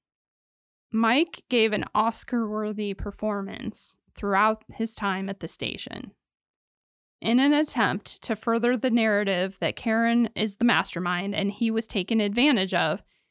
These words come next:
he portrayed himself as weak and unable to care of himself,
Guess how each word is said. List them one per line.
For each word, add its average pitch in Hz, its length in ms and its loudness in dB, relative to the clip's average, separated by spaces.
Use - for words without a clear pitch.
he 277 120 2
portrayed 339 460 0
himself 247 580 2
as 208 220 -2
weak 240 440 -2
and 226 220 2
unable 240 500 2
to 240 80 -8
care 254 440 0
of 233 140 0
himself, 196 600 -4